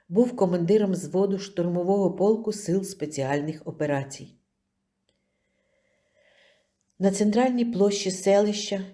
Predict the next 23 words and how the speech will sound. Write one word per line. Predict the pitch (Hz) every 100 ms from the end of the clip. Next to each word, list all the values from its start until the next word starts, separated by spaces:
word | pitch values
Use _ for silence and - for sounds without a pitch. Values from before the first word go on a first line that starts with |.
| -
біля | 165 165
пам'ятника | 160 190 208 208 190 185 170
Тарасу | 151 160 185 180
Шевченку | 151 127 - 196 208 202 190 185 - 160
відбувся | 160 165 226 233 208 180
мітинг | 165 196 220 220 214 - - _ -
із | 180 175
ушанування | 170 165 151 147 165 214 208
воїна | 165 165 180 180 180
Андрія | - 131 139 151 151
Денисова. | 147 143 135 - 117 131 - _ _ _ _ _ _ _ _ 165
Зі | 185
словами | 208 214 220 254 240
подяки | 220 196 190 175 170 147 147 _
за | 131 151
подвиг | 156 180 175 175
героя | 156 165 165 202 190 156 - - _ -
та | 180
скорботи | 180 196 190 170 208 214 156
з | -
приводу | - 220 202 165
його | 156 160 175
загибелі | 175 156 160 214 196 147 151